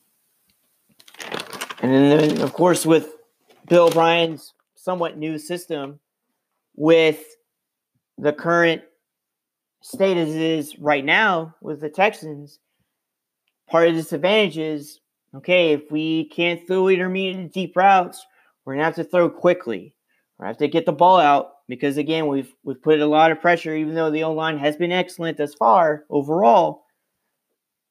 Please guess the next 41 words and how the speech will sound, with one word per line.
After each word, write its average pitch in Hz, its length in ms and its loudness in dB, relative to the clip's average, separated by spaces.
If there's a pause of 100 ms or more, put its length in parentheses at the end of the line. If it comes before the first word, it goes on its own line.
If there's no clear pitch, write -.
(760)
And 135 120 -16
because 165 720 4 (720)
they're 147 120 -4
gonna 156 200 -4
blitz 165 320 -4
every 156 180 -4
time, 165 640 -2
or 147 520 0
they 139 360 -2 (160)
are 143 120 2
in 147 140 0
coverage 175 480 0
with 156 140 -2
a 147 40 -4
Q 143 240 -4
B 175 200 -2
spy, 139 560 -4 (360)
and 131 100 -10
again, 165 280 0
if 143 60 -8
we 147 100 -2
can't 165 320 -2
find 165 220 0
success 151 400 -2
in 151 80 -2
that, 160 280 2
we 113 120 -14
do 139 180 -4
have 156 160 4
to 156 80 -6
throw 156 200 4
it 147 120 2
quickly. - 480 -8 (380)
We - 60 -14
do 131 160 2
have 151 160 2
to 151 80 -2
find 156 260 0
hole, 156 400 0
holes 151 400 0
in, 151 180 -6